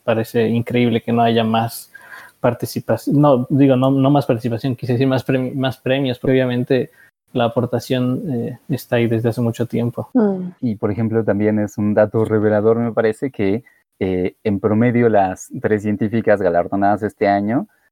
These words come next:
Speaker 3: eh, son mucho más jóvenes que los
Speaker 2: Mm.
Speaker 3: hombres galardonados este año, con
Speaker 1: Sí,
Speaker 3: excepción
Speaker 1: también.
Speaker 3: de uno de los, eh, de los, eh, galardonados en medicina, Michael Houghton, eh, que, que nació en el setenta y siete. Ah, no, no es cierto. Él nació en el,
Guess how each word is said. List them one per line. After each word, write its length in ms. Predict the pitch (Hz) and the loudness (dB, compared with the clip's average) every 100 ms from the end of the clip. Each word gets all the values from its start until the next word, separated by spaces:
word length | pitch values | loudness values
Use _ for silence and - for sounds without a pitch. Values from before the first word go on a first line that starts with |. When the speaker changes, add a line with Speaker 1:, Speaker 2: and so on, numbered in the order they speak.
| _ _ - | _ _ -4
Speaker 3:
eh, 560 | 98 92 90 90 87 87 | -2 0 0 0 -2 -4
son 400 | - 107 107 104 | -2 0 2 0
mucho 680 | 104 101 104 98 98 95 95 | 0 0 0 2 2 0 -2
más 220 | 101 104 | -4 -4
jóvenes 500 | 104 107 95 87 - | -4 -4 -6 -8 -10
que 400 | - 90 87 87 | -10 -8 -8 -8
los 220 | 90 87 | -8 -4
Speaker 2:
Mm. 60 | 104 | -2
Speaker 3:
hombres 320 | 101 95 92 | 0 -2 -2
galardonados 600 | 87 85 90 92 92 90 | -2 -4 -4 -2 -2 -4
este 220 | 90 107 | -6 -2
año, 200 | 110 104 - _ _ | 0 -2 -4 _ _
con 120 | 107 | -2
Speaker 1:
Sí, 40 | 104 | -2
Speaker 3:
excepción 400 | 95 123 117 113 | -2 0 2 4
Speaker 1:
también. 180 | 113 | 4
Speaker 3:
de 120 | 107 - | 2 0
uno 260 | 113 113 104 | -2 0 0
de 120 | 95 | 0
los, 760 | 95 92 90 90 90 - - _ | 2 2 2 2 -2 -6 -20 _
eh, 220 | 95 90 | -14 -12
de 360 | 85 - 98 90 | -14 -12 -6 -6
los, 420 | 90 87 87 _ _ _ | -6 -10 -12 _ _ _
eh, 180 | 92 - _ _ | -20 -20 _ _
galardonados 640 | 104 92 92 92 101 110 98 | -6 -2 -2 -2 0 0 0
en 140 | 92 | -2
medicina, 420 | 92 90 110 120 | -4 -4 -2 0
Michael 300 | 98 92 107 | 0 -2 -2
Houghton, 460 | - 127 - 165 269 _ | -2 -2 -2 -4 -6 _
eh, 320 | 85 76 80 | -10 -10 -14
que, 220 | - - | -16 -16
que 100 | - - | -16 -10
nació 220 | - 135 | -4 0
en 60 | 151 | 0
el 80 | |
setenta 340 | 135 113 110 - | 0 0 -2 -2
y 80 | 107 | -6
siete. 280 | - 143 - | -2 -4 -4
Ah, 120 | 117 127 | -4 0
no, 180 | 135 | 2
no 80 | 147 | 0
es 60 | 143 | -2
cierto. 300 | 156 151 120 | -4 -4 -2
Él 180 | 131 156 | -2 -4
nació 320 | 156 147 147 | -4 0 2
en 120 | 123 | 2
el, 200 | 120 175 | 0 -4